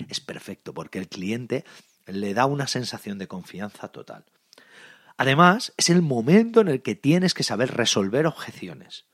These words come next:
Es más, tienes que saber diferenciar entre objeciones y excusas. Creo que hay un programa. Eh, buscad, en, eh, entrad en venta inteligente punto com y buscáis entre los programas, os vais arriba al menú donde pone radio,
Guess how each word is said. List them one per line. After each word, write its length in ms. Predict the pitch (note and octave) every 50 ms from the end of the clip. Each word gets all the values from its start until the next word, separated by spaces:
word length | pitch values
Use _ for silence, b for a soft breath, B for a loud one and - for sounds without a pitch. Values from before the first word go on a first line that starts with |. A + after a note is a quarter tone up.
| b b b b b b b b b b
Es 120 | C#3 C3+
más, 280 | B2 C3 A2 - - _ b b b b b b _
tienes 360 | - C#3 E3 F3+ G3 G3+ -
que 100 | - G3
saber 240 | - D3+ C#3+ D#3 D#3
diferenciar 580 | D#3 C3+ - C3 A#2 A2+ A2+ G#2 - D3+ A#2+
entre 300 | F#2+ F2 F2 F#2 - G2+
objeciones 640 | G2 - - - - - - C3+ C#3+ C#3+ A#2+ F2+ - -
y 80 | A2+
excusas. 720 | B2 - - - - - D#3 D#3 C#3 - C#3+ E3+ - - _ _ F#3+ - F3+ - _ _ _ _ _ -
Creo 200 | - E3 F3+ F3+
que 80 | - C3+
hay 100 | C#3+ C#3+
un 300 | B2+ B2 A#2+ G#2+ F#2 E2
programa. 400 | - G#2 G2+ G#2+ A#2 B2+ C3 B B B B B -
Eh, 160 | B2 B2 - - - - - - - - -
buscad, 500 | D3 C#3 C3+ - - G3 A#3 A#3+ - -
en, 320 | G2 A#2 A#2 A2+ A2 A2+ -
eh, 260 | A2 G#2+ G#2+ G#2+ G#2
entrad 320 | A#2+ B2 B2 D#3 E3+ F3+ E3
en 100 | C#3 C3+
venta 220 | C#3+ D#3+ E3 E3
inteligente 500 | D#3 C#3+ D3 C3+ B2 - - B2+ B2 A#2+
punto 280 | G2+ A2+ G#2+ G2+ G#2 E2+
com 160 | B2+ F#3 - B B B B B B B B B -
y 80 | B2
buscáis 460 | B2+ B2+ C3 - - - C#3+ D#3+ E3 F3
entre 280 | D3+ C3 B2 A#2+ A2+
los 160 | A2 A2+ G#2+
programas, 400 | - - G2+ A2 C#3 E3 F3+ C#3+
os 100 | G#2 F2+
vais 200 | - A#2+ B2 C3+
arriba 320 | C3+ A#2+ A2+ B2 B2+ B2 B2+
al 80 | B2
menú 260 | A2 A2 G#2+ G2 C#3+ C#3
donde 240 | A2+ A2+ G#2+ A2
pone 320 | G2+ F#2+ G#2+ A2 A2 G#2+ G2+
radio, 460 | F#2+ G2+ A2+ B2+ C3+ D#3 F#3+ G3+ F#3